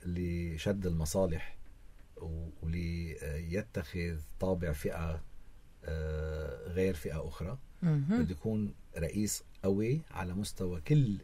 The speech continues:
Speaker 1: اللبنانيين، قوي بقدرته التنفيذية، قوي بقدرته لطرح الملفات ومتابعتها، قوي بقدرته لجعل السلطة التنفيذية فاعلة وليست معطلة.
Speaker 2: رايحين
Speaker 1: القوة
Speaker 2: على
Speaker 1: مش
Speaker 2: الفراغ؟
Speaker 1: بالتعطيل،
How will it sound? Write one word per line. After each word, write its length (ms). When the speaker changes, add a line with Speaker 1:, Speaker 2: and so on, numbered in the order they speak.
Speaker 1:
اللبنانيين، 800
قوي 440
بقدرته 380
التنفيذية، 720
قوي 240
بقدرته 440
لطرح 340
الملفات 540
ومتابعتها، 720
قوي 280
بقدرته 560
لجعل 640
السلطة 340
التنفيذية 640
فاعلة 560
وليست 400
معطلة. 460
Speaker 2:
رايحين 280
Speaker 1:
القوة 80
Speaker 2:
على 100
Speaker 1:
مش 60
Speaker 2:
الفراغ؟ 240
Speaker 1:
بالتعطيل، 500